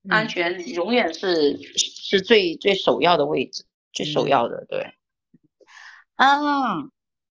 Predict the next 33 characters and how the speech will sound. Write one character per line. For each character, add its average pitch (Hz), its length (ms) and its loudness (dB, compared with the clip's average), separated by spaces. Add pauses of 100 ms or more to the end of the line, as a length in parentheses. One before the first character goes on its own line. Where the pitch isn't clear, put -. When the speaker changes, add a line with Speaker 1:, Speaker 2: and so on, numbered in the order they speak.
(380)
Speaker 2:
<laughs> - 880 -6
你 226 120 6
听 208 240 0
见 220 80 4 (360)
我 165 120 4
家 175 80 4
猫 180 200 6
在 190 120 0
叫 226 260 4
没 208 60 6 (100)
有？ - 80 4 (180)
Speaker 1:
我 285 120 4
听 403 180 4 (100)
到 466 220 8
了， - 20 8
太 403 200 -2
可 330 180 2
爱 269 160 8
了。 254 60 6
你 285 120 6
养 294 140 4
了 247 100 4
几 214 160 -8
只 202 140 -4
猫？ 208 380 -4 (480)
Speaker 2:
两 165 320 2
只。 196 240 0 (640)
Speaker 1:
啊， 208 360 4
是 254 160 -4
什 233 140 -2
么 202 100 2
品 190 220 -6
种？ 170 240 -10